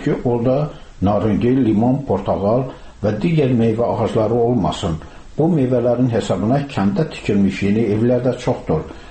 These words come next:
Azərbaycanın müxtəlif yerlərindən buraya meyvə alanlar gəlir. Meyvə yüklənmiş maşınlar da diqqəti cəlb edir. Naringi satanlar hasara üstündə meyvəsi olan budaq bağlayıb. Demək olar ki, əksər evlərin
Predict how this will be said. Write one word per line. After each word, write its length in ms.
Azərbaycanın 680
müxtəlif 480
yerlərindən 680
buraya 260
meyvə 320
alanlar 560
gəlir. 320
Meyvə 380
yüklənmiş 720
maşınlar 580
da 160
diqqəti 460
cəlb 320
edir. 220
Naringi 480
satanlar 640
hasara 480
üstündə 560
meyvəsi 420
olan 380
budaq 380
bağlayıb. 560
Demək 260
olar 320
ki, 180
əksər 400
evlərin 340